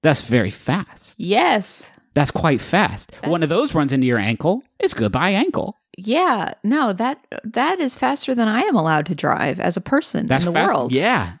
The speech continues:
Speaker 1: in my big car
Speaker 2: In my
Speaker 1: with
Speaker 2: big car.
Speaker 1: gasoline in it and
Speaker 2: Yeah.
Speaker 1: stuff. Uh, well, apparently, some cars are powered by gas,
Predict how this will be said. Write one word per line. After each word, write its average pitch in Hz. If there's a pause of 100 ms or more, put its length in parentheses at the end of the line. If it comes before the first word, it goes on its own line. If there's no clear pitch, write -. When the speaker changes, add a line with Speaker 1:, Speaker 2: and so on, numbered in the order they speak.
Speaker 1:
in 151
my 160
big 165
car 107
Speaker 2:
In 226
my 240
Speaker 1:
with 240
Speaker 2:
big 403
car. 247
Speaker 1:
gasoline 139
in 117
it 95
and 127
Speaker 2:
Yeah. -
Speaker 1:
stuff. 107 (300)
Uh, 151
well, 185
apparently, 180
some 190
cars 185
are 139
powered 135
by 110 (160)
gas, -